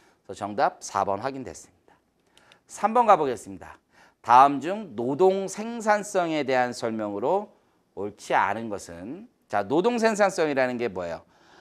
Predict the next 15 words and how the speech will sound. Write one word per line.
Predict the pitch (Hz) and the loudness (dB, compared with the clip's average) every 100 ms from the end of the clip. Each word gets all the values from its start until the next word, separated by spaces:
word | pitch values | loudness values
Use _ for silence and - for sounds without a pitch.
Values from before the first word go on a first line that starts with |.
| - _ _ | -20 _ _
자, | - 107 95 | 4 6 6
종업원들을 | - 131 156 190 180 185 180 151 165 185 208 208 | 4 6 12 12 12 10 10 0 4 6 6 2
투입해서 | - 214 214 - 185 170 185 - - | -8 -6 -6 0 0 8 8 8 6
얼마의 | 107 123 143 156 160 165 190 190 - | 6 8 6 6 6 6 4 -2 -16
부가가치를 | - 135 156 214 214 196 - 180 | -8 -4 6 10 10 8 4 0
올렸느냐라는 | 127 113 123 117 117 117 117 98 98 98 | 2 2 0 0 0 2 4 2 -2 -2
게 | 143 185 - | 2 2 0
노동 | 107 101 151 196 202 _ _ | -6 -2 -2 -4 -10 _ _
생산성이라고 | - 214 214 214 190 147 120 98 | -10 -6 -2 0 0 0 0 -2
했어요. | 90 85 85 76 - _ _ _ | -4 -12 -16 -18 -20 _ _ _
그래서 | - 101 98 135 190 - _ - | -4 4 6 6 4 -4 _ -10
첫 | 214 - | -10 -2
번째 | 202 175 175 165 | -2 0 -4 -4
질문을 | - 113 110 | -4 -8 -8
보면 | 101 110 175 226 | -6 -4 -4 -6